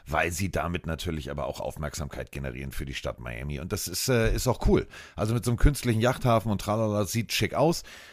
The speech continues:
Ähm, ich muss ganz ehrlich sagen, ich hab mir das Opening angeguckt, das war ziemlich, um es mit Mikes Worten zu sagen, cringe.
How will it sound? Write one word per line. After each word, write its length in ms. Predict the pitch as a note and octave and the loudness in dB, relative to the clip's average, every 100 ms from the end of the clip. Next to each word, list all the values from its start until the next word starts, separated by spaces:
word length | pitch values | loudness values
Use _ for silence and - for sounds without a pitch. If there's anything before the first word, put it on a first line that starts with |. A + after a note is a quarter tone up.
| - | -2
Ähm, 200 | - G#2 | 2 4
ich 120 | G2 G#2 | 2 0
muss 180 | C#3 | 0
ganz 160 | - G#2+ | 0 0
ehrlich 120 | A2 | 0
sagen, 140 | A2+ G#2 | 0 -2
ich 120 | - | -2
hab 80 | A2 | -2
mir 80 | G#2+ | -2
das 100 | F#2 | -2
Opening 380 | B2+ C3+ B2 | -2 0 0
angeguckt, 440 | G#2+ B2 A2+ B2 - | 0 -2 -2 -2 -2
das 220 | G2+ - | -4 -2
war 240 | G2+ G2 | 0 0
ziemlich, 480 | - - G#2+ G2+ - | -2 -2 0 0 -2
um 120 | - | -6
es 100 | G2 F#2+ | -4 -4
mit 120 | D2 | -2
Mikes 320 | D#2+ F#2 - | 0 -2 0
Worten 200 | F#2 E2 | 0 0
zu 120 | F2+ | 0
sagen, 220 | E2+ D#2 - - | 0 0 -4 -2
cringe. 400 | A2 C3+ D#3+ | 2 2 2